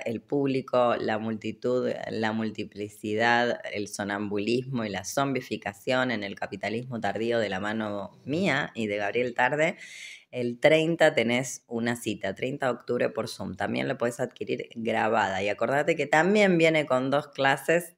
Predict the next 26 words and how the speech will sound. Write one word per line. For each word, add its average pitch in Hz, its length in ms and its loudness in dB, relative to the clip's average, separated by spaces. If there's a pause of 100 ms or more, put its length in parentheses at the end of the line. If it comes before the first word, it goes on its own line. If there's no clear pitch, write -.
de 92 240 -6
Gabriel 98 400 0
Tarde, 113 480 4 (140)
justamente, 98 800 -4 (760)
grabadas 135 840 8
que - 100 -12
están 120 260 0
incluidas 127 960 0
en 117 420 -2
la 107 320 -2
sesión 110 500 -6
que 113 60 0
adquirís 143 600 -2
del 117 220 0
treinta, 127 600 2
que 107 120 -6
ya 104 160 -2
sabés, 135 380 2
puedes 120 260 -6
venir 98 260 -4
en 120 160 0
vivo 107 460 -2
o 107 160 -8
puedes 104 240 -4
venir 104 240 -8
grabado, - 540 -10